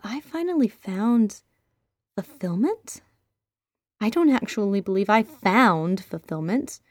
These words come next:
I made it. I don't think there is a perfect job out there for anyone. I don't think you can go search and find a fulfilling job. I believe that fulfilling jobs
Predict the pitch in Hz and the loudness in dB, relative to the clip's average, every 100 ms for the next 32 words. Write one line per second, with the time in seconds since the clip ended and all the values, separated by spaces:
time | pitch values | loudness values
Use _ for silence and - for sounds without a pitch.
0 | _ _ _ - 233 262 262 170 160 160 | _ _ _ -6 -2 2 2 2 -2 -2
1 | 180 170 - - - _ _ _ _ _ | -2 -2 -6 -12 -20 _ _ _ _ _
2 | _ _ _ _ _ _ - - - - | _ _ _ _ _ _ -20 -20 -20 -16
3 | - 403 302 277 240 - 208 202 202 190 | -10 -4 -2 -2 -2 -2 -2 -2 -2 -4
4 | 190 185 185 _ - - 220 202 - - | -2 -4 -4 _ -18 -6 -4 -4 -6 -6
5 | - 175 170 - 175 170 170 175 - 247 | -4 -2 -2 -2 -4 -4 -6 -6 -2 -2
6 | 269 226 285 269 - - - _ _ _ | 0 0 2 0 -2 -8 -12 _ _ _
7 | - _ - 262 311 285 247 262 233 254 | -20 _ -4 -2 0 0 2 2 4 0
8 | 226 226 196 - 202 196 196 185 - 214 | 2 0 0 0 -2 0 -2 -4 -6 -2
9 | 196 196 - 196 180 - - 240 240 175 | 0 -2 -4 -6 -6 -8 -2 2 2 0
10 | 175 - - 190 - 180 190 175 175 165 | -4 -8 -10 -8 -8 -6 -4 -2 -2 -4
11 | 180 202 180 196 - _ _ _ _ _ | -4 -4 -4 -8 -14 _ _ _ _ _
12 | _ _ _ - 285 370 294 214 196 196 | _ _ _ -4 -4 -2 -2 -2 -2 -2
13 | 226 233 - - - 202 214 220 214 185 | -2 -4 -8 -8 -8 -6 -2 2 2 0
14 | 180 170 214 247 | -4 -2 -2 -4